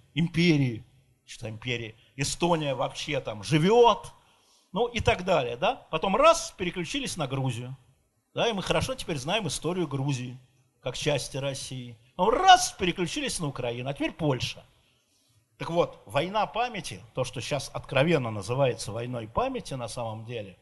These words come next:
это, а, если мы говорим о термине, с моей точки зрения, это позиция государства, в первую очередь, которая сознательно для решения сиюминутных, еще раз, сиюминутных внешнеполитических задач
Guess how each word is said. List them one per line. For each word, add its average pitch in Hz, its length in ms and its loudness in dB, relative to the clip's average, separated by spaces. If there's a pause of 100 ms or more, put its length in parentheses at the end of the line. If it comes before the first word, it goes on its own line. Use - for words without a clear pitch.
(1000)
это, 151 680 4 (440)
а, 123 680 0 (460)
если 123 220 -6
мы 127 80 -6
говорим 131 260 -4
о 120 60 -6
термине, 202 420 -4
с - 80 -12
моей 131 160 -6
точки - 280 -10
зрения, 156 440 -8 (240)
это - 200 0
позиция 135 500 -4
государства, 123 840 -4 (580)
в - 100 -18
первую 131 380 4
очередь, 104 500 -10 (260)
которая 135 320 2
сознательно 123 920 -2 (520)
для 127 300 0
решения 135 640 -4
сиюминутных, 170 920 -2
еще 151 220 -4
раз, - 200 -10 (260)
сиюминутных 151 1000 -2
внешнеполитических 110 1200 -8
задач 127 520 -6